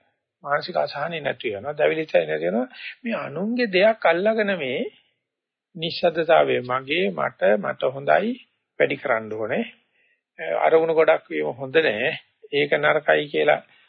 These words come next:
අයින් කරන්න ඕනේ කියලා මේ කොහෙදෝ යන එකක් අල්ලන්න මේ නටන්නේ කියලා තේරෙන්න පටන් ගන්නවා. ඒක මේ මම මෙහෙම කිව්වට, අ, ඉක්මනට විය යුතුයි කියලා එකක් නෑ.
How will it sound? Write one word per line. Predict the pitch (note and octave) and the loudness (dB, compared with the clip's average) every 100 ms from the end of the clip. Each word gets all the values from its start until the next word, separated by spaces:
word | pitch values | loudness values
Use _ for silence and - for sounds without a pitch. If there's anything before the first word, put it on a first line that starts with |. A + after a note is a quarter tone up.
| _ | _
අයින් | C#3 D3+ | -4 -2
කරන්න | D#3+ E3+ F3 | 2 2 2
ඕනේ | F3 F3 | 0 -2
කියලා | E3+ F3 | -4 -6
මේ | G3+ G#3+ | -8 -10
කොහෙදෝ | F3 C#3 F3+ D#3+ G3 A3 | -10 -6 -4 0 2 4
යන | A#3+ G3 | 2 0
එකක් | G3+ G3+ G#3 | -2 -2 -2
අල්ලන්න | F3+ F#3 F3+ | 0 2 0
මේ | F#3 | -2
නටන්නේ | E3+ D#3+ E3+ E3 | -6 -2 -2 -2
කියලා | D#3+ G3 - - _ _ - - - | -2 -2 -4 -12 _ _ -20 -20 -20
තේරෙන්න | - G3+ F#3+ C3 | 4 6 6 4
පටන් | A#2 A2 G#2+ | 0 -4 -6
ගන්නවා. | G#2 A2 A2+ G#3 - _ _ _ _ - | -8 -8 -6 -8 -10 _ _ _ _ -2
ඒක | C#3+ C3 | -2 -2
මේ | C3 B2+ | -4 -4
මම | B2+ B2+ B2+ | -4 -4 -4
මෙහෙම | B2 A#2+ A#2+ | -6 -10 -12
කිව්වට, | - C#3+ C#3 C#3+ C#3 D3+ - - _ - - - | -8 -6 2 4 6 4 4 0 _ -20 -20 -2
අ, | C#2+ - - - - | 0 2 -2 -4 -8
ඉක්මනට | C#3+ _ D3+ C#3+ C3+ D3 C#3+ - - - _ | -10 _ -4 0 4 6 6 4 -6 -20 _
විය | - C#3+ | -6 -2
යුතුයි | C#3 B2+ D#3 D3+ | -2 0 -2 2
කියලා | D#3 C#3 | 2 2
එකක් | B2+ - | 0 -2
නෑ. | D3 A2+ G#2+ | -2 0 -2